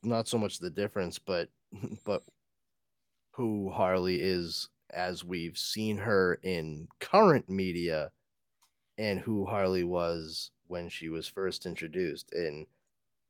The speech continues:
when I saw how that was approached in this <laughs> story, I was like, "Jesus fucking Christ, that is so goddamn brilliant." Like, I, regardless of anything else in the story,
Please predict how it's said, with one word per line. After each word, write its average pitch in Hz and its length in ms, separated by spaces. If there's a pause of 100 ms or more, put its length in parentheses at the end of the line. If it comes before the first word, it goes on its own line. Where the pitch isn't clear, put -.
(180)
when 127 220
I 123 140
saw 123 540
how 117 180
that 104 180
was 98 140
approached 95 480
in 95 140
this 90 140
<laughs> - 0
story, 104 340
I 87 40
was - 140
like, - 180
"Jesus - 440 (220)
fucking - 340
Christ, 98 280
that 87 100
is - 80
so - 220 (260)
goddamn 139 540
brilliant." 95 540
Like, 95 260 (360)
I, 117 340 (1000)
regardless 170 720
of 120 200
anything 180 480
else 131 200
in 131 60
the 113 80
story, 123 520